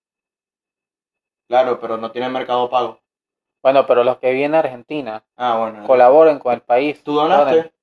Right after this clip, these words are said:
Speaker 2: Sí.
Speaker 1: Ah, qué bueno.
Speaker 2: ¿Tú no?
Speaker 1: Yo no.
Speaker 2: <laughs> Sí, me imaginé.
Speaker 1: No, yo no, porque no tenía pesos en Mercado Pago, pues. Por
Speaker 2: Qué
Speaker 1: eso
Speaker 2: fuera.
Speaker 1: necesito que se metan en Patreon.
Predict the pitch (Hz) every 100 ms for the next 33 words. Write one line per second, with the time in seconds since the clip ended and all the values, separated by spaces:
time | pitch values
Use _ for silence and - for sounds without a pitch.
0 | _ _ 147 147 _ _ _ _ _ 110
1 | 110 _ - 127 127 117 110 _ 208 190
2 | 180 - - 762 762 - 233 113 139 139
3 | _ _ _ 143 131 120 120 117 - _
4 | 131 131 107 127 113 107 104 104 107 110
5 | 113 120 120 120 113 120 120 110 107 110
6 | 117 113 117 117 113 - _ _ _ 139
7 | 139 147 139 117 113 107 160 156 165 151
8 | 143 160 160 147 156 151 151 143 139 -